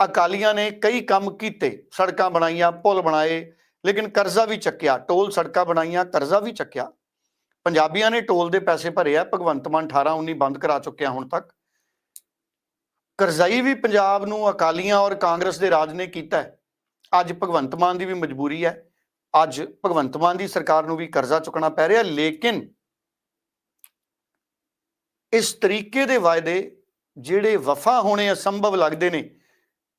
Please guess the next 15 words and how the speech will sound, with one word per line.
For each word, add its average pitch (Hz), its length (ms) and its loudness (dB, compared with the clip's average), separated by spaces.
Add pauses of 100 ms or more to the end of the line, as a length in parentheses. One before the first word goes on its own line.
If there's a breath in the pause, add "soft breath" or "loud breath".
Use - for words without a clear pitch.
ਕਿ 190 80 -2
ਪੰਜਾਬ 170 600 2
'ਚ 185 100 -8
ਕੰਮਕਾਰ 170 760 0
ਕਰਨ 160 320 0
ਦੇ 170 100 -2
ਲਈ 160 280 -4
ਦਸ 165 360 0
ਲੱਖ 160 260 0
ਰੁਪਏ 165 340 0
ਇੰਟਰਸਟ 185 440 -2
ਫ੍ਰੀ 180 280 -4
ਦੇਗਾ 151 380 2
ਅਕਾਲੀ 139 300 -2
ਦਲ, 135 260 -6